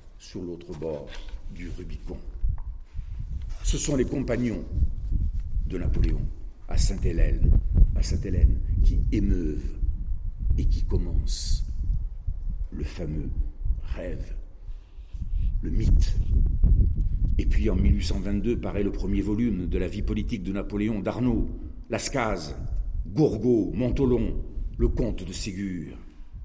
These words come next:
Et puis l'histoire générale de Napoléon de Thibaudeau. Et je voudrais cueillir un moment avec vous de Ségur, le comte de Ségur.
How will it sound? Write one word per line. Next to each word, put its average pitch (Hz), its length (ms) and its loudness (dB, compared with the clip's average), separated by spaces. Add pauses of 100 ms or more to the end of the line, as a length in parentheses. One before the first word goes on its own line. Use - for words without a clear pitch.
(840)
Et - 100 -4
puis 98 320 -2
l'histoire - 440 -4
générale 92 400 -4
de - 80 -4
Napoléon 92 480 -6
de 82 120 -10
Thibaudeau. 80 640 -12 (920)
Et 113 100 -2
je 104 100 -6
voudrais 110 440 -2 (320)
cueillir 107 480 -2
un 87 60 -4
moment 85 380 -6 (540)
avec - 220 0
vous - 200 -2
de - 100 -2
Ségur, - 440 -2
le - 60 -4
comte 95 360 -4
de - 80 -2
Ségur. - 560 -8